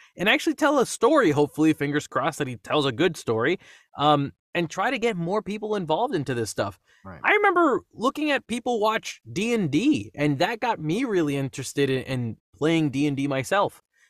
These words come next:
Speaker 1: Um, and so I think this is a really, really awesome idea for Henry Cavill. Henry Cavill is known to be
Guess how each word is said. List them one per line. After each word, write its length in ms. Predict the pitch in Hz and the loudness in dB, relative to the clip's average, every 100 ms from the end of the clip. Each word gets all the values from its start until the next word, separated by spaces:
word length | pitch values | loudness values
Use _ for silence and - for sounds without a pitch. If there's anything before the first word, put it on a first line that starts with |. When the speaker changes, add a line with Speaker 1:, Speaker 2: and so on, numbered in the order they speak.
| _ - | _ -2
Speaker 1:
Um, 400 | 135 127 113 - | 2 2 0 -4
and 120 | 143 147 | -6 0
so 120 | 175 | 0
I 80 | 196 | 0
think 160 | 247 | -4
this 120 | 240 | -6
is 120 | 226 202 | -6 -6
a 60 | |
really, 360 | 160 160 196 185 | -4 -4 -4 -4
really 420 | 165 180 180 151 _ _ | -2 -4 -6 -10 _ _
awesome 400 | 147 170 - 190 | -2 -2 -2 -2
idea 460 | 165 147 123 143 165 | 0 -2 -2 -2 0
for 100 | 156 | -2
Henry 260 | 156 156 | -2 -2
Cavill. 440 | 147 131 135 180 247 _ _ _ _ _ _ _ - | -4 -4 -2 0 -2 _ _ _ _ _ _ _ -4
Henry 280 | 175 233 262 | -2 0 0
Cavill 360 | 226 240 247 | 0 2 2
is 100 | 226 | 2
known 300 | 156 165 220 | 0 0 0
to 100 | 226 | 0
be 360 | 190 202 233 | -4 -2 -4